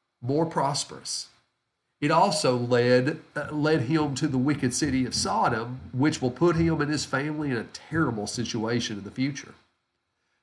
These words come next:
The point of this story is that the goodness of God is not bound to the land. It isn't about the material thing. Abram will deny himself, make peace with Lot, take the lesser land,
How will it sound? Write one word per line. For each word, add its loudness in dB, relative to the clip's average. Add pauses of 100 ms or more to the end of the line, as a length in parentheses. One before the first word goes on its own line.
The 0
point -2
of 0
this 2
story 2
is 0
that -4
the -4
goodness -4
of -6
God -2
is -6
not -4
bound -4
to -6
the -2
land. -8 (760)
It 0
isn't 2
about -2
the -4
material -2
thing. -6 (160)
Abram -2
will -4
deny -2
himself, -10
make -6
peace -4
with -4
Lot, -8
take -4
the -6
lesser -4
land, -14